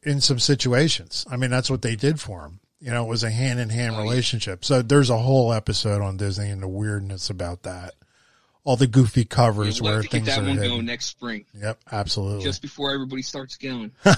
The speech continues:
Speaker 2: We'll have to hit 'em with it.
Speaker 1: Yeah. All right, so let
Speaker 2: Pretty
Speaker 1: me,
Speaker 2: good.
Speaker 1: let me record this, and I'm
Speaker 2: <laughs>
Speaker 1: gonna throw it into the end of the episode. <clears throat> So we just did our Great Adventure episode,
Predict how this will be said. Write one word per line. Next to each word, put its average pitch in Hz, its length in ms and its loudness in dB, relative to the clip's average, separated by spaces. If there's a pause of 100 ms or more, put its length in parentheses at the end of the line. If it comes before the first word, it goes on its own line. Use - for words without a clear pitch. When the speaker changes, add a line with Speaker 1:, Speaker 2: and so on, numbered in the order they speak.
(360)
Speaker 2:
We'll 160 180 2
have - 180 0
to 123 80 -8
hit 123 160 -6
'em 117 80 -6
with 110 120 -12
it. - 80 -20 (220)
Speaker 1:
Yeah. 175 220 0 (560)
All 107 60 0
right, 101 120 2
so 120 100 4
let 117 140 6
Speaker 2:
Pretty 127 140 4
Speaker 1:
me, 135 60 4
Speaker 2:
good. 127 220 -4 (260)
Speaker 1:
let 117 120 4
me 127 100 8
record 120 540 4
this, 87 360 -6 (120)
and 190 220 -2
I'm 104 180 4
Speaker 2:
<laughs> - 20 0
Speaker 1:
gonna 107 280 2 (100)
throw 127 360 4
it 117 60 0
into 113 260 -2
the 101 140 -2
end 98 140 -4
of 95 60 -4
the 95 120 -2
episode. 90 420 -8 (380)
<clears throat> 147 380 6 (380)
So 127 140 0
we 120 140 2
just 120 260 0 (240)
did 127 160 2
our 123 300 4 (280)
Great 123 200 2
Adventure 113 320 0
episode, 92 420 -6